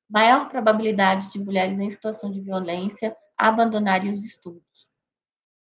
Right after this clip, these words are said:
A violência doméstica e familiar contra mulheres, seu conceito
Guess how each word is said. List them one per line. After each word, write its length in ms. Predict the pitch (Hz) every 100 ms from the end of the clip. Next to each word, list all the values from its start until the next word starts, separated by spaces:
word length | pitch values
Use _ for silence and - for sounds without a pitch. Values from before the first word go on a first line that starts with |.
| _ _ _ _ _ _ _ _ - _ _ _ _ _ _ _ _ _ _
A 100 | 196
violência 480 | 208 254 269 294 294
doméstica 520 | 240 226 214 269 -
e 20 | 254
familiar 520 | 226 214 190 185 -
contra 220 | 196 190
mulheres, 680 | 190 175 170 175 196 - -
seu 340 | - - 240 247
conceito 760 | 254 220 - 185 190 214 254